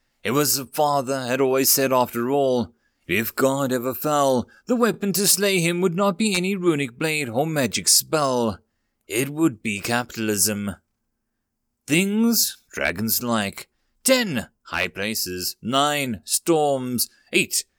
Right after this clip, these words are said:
being feared and or worshipped. Seven, a good old-fashioned rampage of death and destruction. Six, fighting. Five,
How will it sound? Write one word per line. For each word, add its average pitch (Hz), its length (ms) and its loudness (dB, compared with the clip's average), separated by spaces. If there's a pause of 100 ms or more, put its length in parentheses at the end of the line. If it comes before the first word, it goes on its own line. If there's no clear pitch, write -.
(120)
being 139 360 0
feared 135 420 -2
and 101 300 0
or 107 200 2
worshipped. 107 640 -2
Seven, 147 560 0 (240)
a 226 60 4
good 262 280 0
old-fashioned 214 800 2
rampage 175 720 0
of 143 240 -4
death 156 300 -2
and 92 100 -10
destruction. 139 880 -2 (400)
Six, - 540 0
fighting. 78 500 -4
Five, 180 580 0